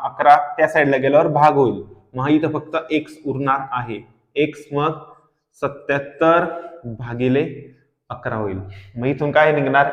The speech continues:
एक्स ची किंमत निघेल. मग इथं लिहितो मी एक्स बरोबर राहील सात, एक्स बरोबर काय राहील मग, सात. आता मी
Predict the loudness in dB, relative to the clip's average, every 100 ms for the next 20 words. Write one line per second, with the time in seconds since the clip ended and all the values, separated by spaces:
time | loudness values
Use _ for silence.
0 | -2 -2 -4 -6 -6 -6 _ _ -4 0
1 | 2 0 -2 -4 -6 -8 -6 -6 -2 0
2 | 0 0 0 -2 -6 -16 -20 _ _ -6
3 | -4 -4 -12 -20 _ _ -4 0 2 4
4 | 4 4 4 4 4 0 -2 -6 -16 -20
5 | 2 6 6 4 -4 -14 -20 _ _ -6
6 | -6 -6 -2 0 0 0 4 4 6 2
7 | 2 0 -4 -16 -20 _ _ _ _ _
8 | _ -6 -6 -8 -10 -6 0 0